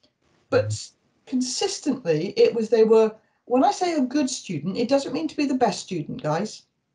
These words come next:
A good student and the best student is a different thing. A good student is a reliable student. As I say, I have very, you know, over the years, some very intelligent students that are absolutely gifted on ability to write,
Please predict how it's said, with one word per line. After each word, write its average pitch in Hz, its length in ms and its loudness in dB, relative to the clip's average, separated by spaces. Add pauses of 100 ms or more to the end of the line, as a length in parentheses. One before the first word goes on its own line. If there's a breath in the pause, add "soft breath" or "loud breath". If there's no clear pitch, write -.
(460 soft breath)
A 208 100 -4
good 294 280 -2
student 208 420 -2
and 208 120 2
the 208 140 2
best 233 140 0
student 180 320 -6
is 185 100 -4
a 180 40 -8
different 196 320 -6
thing. 151 320 -4 (100)
A 185 100 -6
good 247 280 0
student 196 500 -4
is 175 120 -8
a 170 60 -8
reliable 220 580 4
student. - 600 -10 (1000 soft breath)
As 196 120 -2
I 220 60 6
say, 233 260 4
I 202 80 4
have 196 160 0
very, 214 260 -2
you 220 120 -2
know, 196 160 2
over 220 160 0
the 220 100 -2
years, 208 220 0
some 208 360 -4 (180)
very 349 260 2
intelligent 254 640 2
students 247 540 -2
that - 280 0
are 220 320 0 (220)
absolutely 269 520 -4
gifted 247 500 0
on 220 160 2
ability 214 420 2
to 208 120 -4
write, 165 300 -2